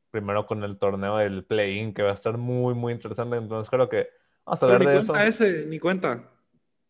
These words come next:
Speaker 1: Y, y otra vez no iré a contar, ahora sí irán a meterlo de que en las
Speaker 2: Yo quiero
Speaker 1: estadísticas.
Speaker 2: creer que sí van a contar las estadísticas del, del
Speaker 1: Po-,
Speaker 2: torneo.
Speaker 1: po-, po-, porque para los que no sepan, el año pasado el play-in fue un juego entre los Grizzlies y los Blazers,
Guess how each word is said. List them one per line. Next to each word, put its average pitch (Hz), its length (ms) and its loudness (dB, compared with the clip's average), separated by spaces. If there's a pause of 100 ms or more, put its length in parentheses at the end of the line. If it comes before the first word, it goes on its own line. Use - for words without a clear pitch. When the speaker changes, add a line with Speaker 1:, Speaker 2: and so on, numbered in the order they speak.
(1040)
Speaker 1:
Y, 131 280 -12
y - 80 -20
otra 175 280 4
vez 214 140 10
no 202 100 4
iré 214 80 10
a 208 80 4
contar, 208 340 8
ahora 214 240 8
sí 202 140 0
irán 196 240 6
a 202 80 4
meterlo 180 500 6
de 175 180 6
que 175 100 0
en 165 140 0
las 160 200 6
Speaker 2:
Yo 202 100 6
quiero 165 160 6 (120)
Speaker 1:
estadísticas. 175 220 0
Speaker 2:
creer 202 140 2
que 233 140 -6
sí 240 140 2
van 240 180 6
a 233 280 2
contar 151 400 2
las 202 140 4
estadísticas 147 640 0
del, 123 300 0
del 117 180 0
Speaker 1:
Po-, 123 80 -2
Speaker 2:
torneo. 151 360 4
Speaker 1:
po-, 147 60 -6
po-, 160 180 2
porque 156 220 6
para 151 140 6
los 151 160 2
que - 60 0
no 156 100 4
sepan, 175 280 4
el 151 80 0
año 156 160 -2
pasado 147 440 6
el 139 140 2
play-in 139 500 0
fue 143 140 0
un 139 80 -2
juego 139 320 6
entre 135 220 0
los 120 200 0
Grizzlies 131 840 0
y 131 80 -4
los 113 260 -4
Blazers, 123 720 2